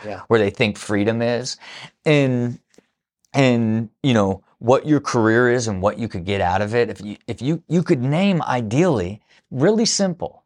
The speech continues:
Speaker 2: on all aspects. And then it's just a matter of like, okay, well, what's, uh, what's five things I would need to do to actually do that?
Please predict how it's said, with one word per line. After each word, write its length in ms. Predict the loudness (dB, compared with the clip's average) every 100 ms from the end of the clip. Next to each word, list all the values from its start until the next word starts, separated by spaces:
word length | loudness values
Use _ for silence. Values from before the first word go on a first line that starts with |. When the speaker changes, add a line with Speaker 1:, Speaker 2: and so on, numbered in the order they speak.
| _
Speaker 2:
on 180 | 0 0
all 300 | 2 2 2
aspects. 680 | 0 -4 -4 -6 -6 -10 -8 -2
And 540 | 2 2 2 -2 -6 -14 0
then 160 | 2 2
it's 140 | 2
just 200 | 0 0
a 40 | 0
matter 340 | 2 4 2
of 100 | 2
like, 180 | -2 -2
okay, 340 | -4 -6 -8
well, 200 | -6 -6
what's, 380 | -4 -4 -6 -14 -12
uh, 100 | -12 _
what's 200 | -4 -4
five 300 | 0 2 2
things 240 | 0 -4 -2
I 60 |
would 140 | -2 -2
need 180 | -6 -6
to 60 |
do 160 | -8 -6
to 40 |
actually 340 | -4 -6 -8 -10
do 200 | -8 -6
that? 240 | -6 -10